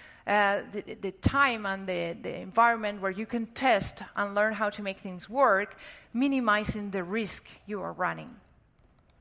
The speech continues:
Look for help outside. There are experts out there that can help you. But you have to lead the change. You have to lead the implementation you're going to do. And a lot of people, uh, tell me, "Hey,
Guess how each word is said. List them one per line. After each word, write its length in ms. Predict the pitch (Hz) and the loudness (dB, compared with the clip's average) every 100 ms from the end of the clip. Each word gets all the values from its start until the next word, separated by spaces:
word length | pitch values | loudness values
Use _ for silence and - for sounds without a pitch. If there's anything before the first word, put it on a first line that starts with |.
| _ _ _ - - _ _ | _ _ _ -20 -20 _ _
Look 520 | 233 320 370 370 - - | -2 2 2 0 -6 -6
for 220 | 262 269 | -2 0
help 320 | 269 320 330 | 2 2 4
outside. 640 | 269 - - 226 185 160 170 - | 2 0 -2 0 2 0 -6 -4
There 140 | 254 | 0
are 160 | 170 - | 0 0
experts 640 | 269 339 - - 247 240 233 | -2 -2 -4 -2 -2 -2 -4
out 220 | 214 196 | -4 -4
there 300 | 208 202 196 | -4 -2 -4
that 220 | 196 196 | -6 -8
can 200 | 214 208 | -10 -12
help 400 | 190 202 175 175 | -4 -4 -4 -8
you. 180 | 165 147 - - - _ 180 | -8 -8 -14 -20 -20 _ 4
But 400 | 254 285 349 - - _ | 6 6 4 -6 -20 _
you 160 | 208 214 | -6 -2
have 220 | 214 220 | -2 -4
to 100 | - | -10
lead 280 | 196 226 175 | -6 -8 -4
the 100 | 202 | -6
change. 580 | - 214 170 170 - - | -6 -8 -10 -12 -16 -12
You 120 | 196 | -8
have 200 | 196 208 | -4 -4
to 100 | 226 | -4
lead 200 | 214 226 | -8 -8
the 40 | 208 | -8
implementation 680 | 196 196 190 190 202 - 185 | -8 -8 -8 -8 -10 -10 -10
you're 140 | 185 | -8
going 240 | 185 185 | -8 -10
to 120 | 180 - | -12 -10
do. 240 | 185 160 - 156 156 160 - _ _ _ _ _ - - - _ _ _ _ - | -8 -8 -14 -12 -12 -12 -18 _ _ _ _ _ -20 -20 -20 _ _ _ _ -4
And 340 | 233 233 233 - | -2 -2 0 0
a 60 | 233 | 2
lot 180 | 240 294 | 4 4
of 120 | 311 | 4
people, 580 | 302 302 285 269 254 233 | 0 2 4 4 4 4
uh, 320 | 214 214 208 | 6 6 4
tell 280 | - 226 214 | 2 2 2
me, 360 | 202 196 185 | 0 -6 -6
"Hey, 500 | 185 311 359 214 - | -4 0 0 0 -6